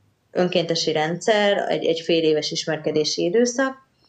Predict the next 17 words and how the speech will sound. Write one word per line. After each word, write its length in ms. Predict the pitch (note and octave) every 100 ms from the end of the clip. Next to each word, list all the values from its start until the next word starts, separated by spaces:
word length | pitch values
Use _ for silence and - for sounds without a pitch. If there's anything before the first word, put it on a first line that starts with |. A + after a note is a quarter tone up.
| _ _
el 180 | - E3+
tudnak 320 | E3+ D#3+ D#3
jönni 200 | F3 E3+
hozzánk 380 | E3 D#3+ D#3+ D#3
önkénteskedni, 840 | F#3 G3 G#3 G#3 G3+ G3 F#3+ E3+
meg 200 | E3+ E3+
tudják 380 | E3 D#3+ D#3+ D3+
nézni, 460 | E3+ D#3+ D#3+ D#3+ D#3
hogy 340 | D#3 D#3+ D3+
tetszik 380 | D#3 E3+ - -
az 140 | D#3
a 80 | D#3
kiképzési 600 | D#3 E3 E3 D3+ D#3 -
módszer, 380 | D#3 E3 E3 D#3
ahogy 240 | D#3 D3+ D#3
mi 120 | D3+
dolgozunk, 640 | D3+ E3 G3 A#3+ C4 C4+